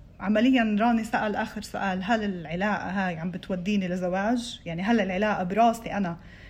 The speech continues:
عمالني بتعرف على شخص عشان بدي أتجوزه؟ إذا آه، وإنت بجيل ناضج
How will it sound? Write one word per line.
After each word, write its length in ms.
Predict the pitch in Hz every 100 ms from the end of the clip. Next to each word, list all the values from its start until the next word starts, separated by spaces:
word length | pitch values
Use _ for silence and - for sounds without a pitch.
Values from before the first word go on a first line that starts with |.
| - -
عمالني 540 | 196 202 220 208 190
بتعرف 840 | 170 160 170 202 196 240 208 202 -
على 140 | 185
شخص 300 | - 208 -
عشان 200 | 180 190
بدي 100 | 156
أتجوزه؟ 600 | 185 202 196 196 208 285 - - - - -
إذا 160 | 240 269
آه، 480 | 294 320 349 - - - - - -
وإنت 340 | 214 269 254
بجيل 540 | 208 208 226 220 165 170 - - -
ناضج 600 | 226 220 196 240 277